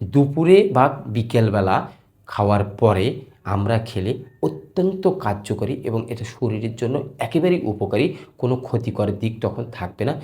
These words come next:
কোনো সমস্যা তখন হবে না। তো আমরার,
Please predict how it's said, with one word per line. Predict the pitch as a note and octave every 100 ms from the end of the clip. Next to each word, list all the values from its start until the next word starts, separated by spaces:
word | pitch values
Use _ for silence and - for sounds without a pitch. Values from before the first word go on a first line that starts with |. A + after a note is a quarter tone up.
| - -
কোনো | A#2+ C#3 - - -
সমস্যা | - G2+ G2 G2 -
তখন | A2+ G2 B2 - -
হবে | F#2+ E2
না। | - - _ _ _ _ - _
তো | G3 -
আমরার, | D#3 E3 F3+ F3+